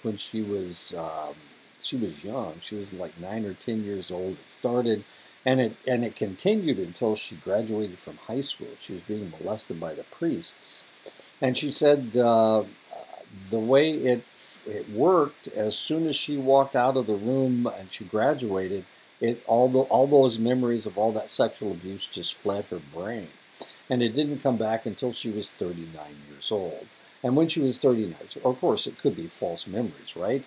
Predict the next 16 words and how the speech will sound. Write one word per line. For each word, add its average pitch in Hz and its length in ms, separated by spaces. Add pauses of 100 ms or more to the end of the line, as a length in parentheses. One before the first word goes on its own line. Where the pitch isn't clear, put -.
(420)
Um, 98 680 (480)
but, 113 640
uh, 92 560
what - 180
she - 280
did, 113 640 (220)
she - 260
started 127 420
communicating 123 720
with 92 140
other 170 220
girls 92 380
that 104 100
had 90 180
been 101 180
in, 90 220